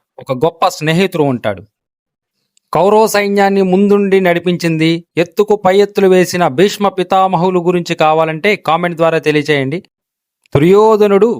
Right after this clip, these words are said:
శకుని సాయంతో మాయాజూదంలోనికి పాండవులను ఆహ్వానించి ఆ జూదంలో పాండవులను ఓడించిన రీతి,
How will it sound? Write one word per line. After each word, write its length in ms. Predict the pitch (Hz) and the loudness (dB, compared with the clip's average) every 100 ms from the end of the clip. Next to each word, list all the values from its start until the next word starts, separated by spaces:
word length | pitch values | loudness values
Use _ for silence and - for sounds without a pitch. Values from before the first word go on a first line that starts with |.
| - _ _ _ | -10 _ _ _
శకుని 520 | - 165 170 226 233 233 | -4 -2 0 0 2 0
సాయంతో 800 | - 170 165 180 196 190 180 214 185 - - | -2 -2 0 0 -2 -4 -2 -2 -2 -8 -10
మాయాజూదంలోనికి 1600 | 120 127 170 202 208 208 196 151 180 175 185 185 180 180 175 214 220 - - | -2 0 2 2 2 2 -2 0 0 2 0 0 0 0 -2 -2 -2 -2 -2
పాండవులను 580 | 147 175 190 196 160 | 0 0 0 0 2
ఆహ్వానించి 760 | 127 147 143 170 170 165 139 202 180 - | 2 0 0 0 0 -4 -4 -6 -6 -6
ఆ 120 | 127 139 | -2 0
జూదంలో 600 | 127 147 190 208 196 226 156 - _ _ _ - | 0 0 2 0 0 0 0 -6 _ _ _ -4
పాండవులను 560 | 139 180 202 208 208 160 | 0 0 2 2 2 2
ఓడించిన 600 | 151 175 185 175 185 170 | 2 2 0 -4 -2 0
రీతి, 420 | 135 151 165 151 | 0 -2 -2 -2